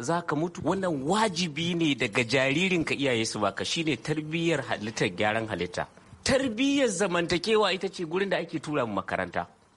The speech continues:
Ka san al'adar wane, ka san ilimin wane, ka zauna da wane, ka zauna da wanda ba ɗan gidanku ba tun kana yi da anguwarku har ka ɗauka.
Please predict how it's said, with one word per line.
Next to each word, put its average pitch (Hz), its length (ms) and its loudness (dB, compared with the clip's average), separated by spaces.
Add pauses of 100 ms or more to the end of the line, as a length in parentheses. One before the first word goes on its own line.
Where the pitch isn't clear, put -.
Ka 120 100 0
san 170 320 0
al'adar 160 560 0
wane, 160 280 0
ka 117 120 -6
san 151 240 -2
ilimin 165 320 -2
wane, 160 220 2
ka 135 120 -2
zauna 156 320 2
da 120 140 0
wane, 156 320 2
ka 127 120 -4
zauna 156 280 -2
da 131 80 -6
wanda 147 180 -2
ba 120 140 2
ɗan 147 180 0
gidanku 165 400 0
ba 151 120 0
tun 165 200 0
kana 165 240 2
yi 156 120 2
da 131 180 2
anguwarku 143 340 0
har 147 140 2
ka - 100 -6
ɗauka. 135 400 0